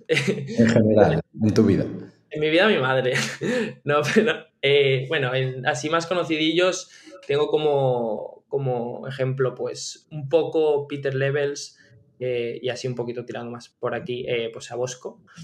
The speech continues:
Speaker 2: Ujú.
Speaker 1: Pero no tanto, sino porque ganan un montón de dinero y además viajan por el mundo, porque tampoco sea yo un apasion-, no soy un apasionado de viajar por el mundo,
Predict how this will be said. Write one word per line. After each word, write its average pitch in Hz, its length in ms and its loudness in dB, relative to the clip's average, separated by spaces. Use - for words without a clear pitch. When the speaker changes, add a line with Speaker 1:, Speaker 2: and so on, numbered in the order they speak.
Speaker 2:
Ujú. 101 400 -4
Speaker 1:
Pero 160 300 -2
no 180 240 -2
tanto, 220 480 2
sino 196 380 -2
porque 175 580 0
ganan 175 180 2
un 185 60 0
montón 170 280 -4
de 170 80 0
dinero 165 280 2
y 170 80 2
además 156 260 0
viajan 147 300 -2
por 135 140 0
el 123 80 -4
mundo, 165 520 -4
porque 127 560 0
tampoco 131 480 0
sea 131 180 0
yo 127 340 2
un 135 160 -2
apasion-, 135 480 -2
no 139 120 0
soy 131 120 0
un 131 60 -4
apasionado 127 420 -4
de 131 80 0
viajar 127 460 -2
por 127 120 -2
el 127 60 -4
mundo, 139 400 -6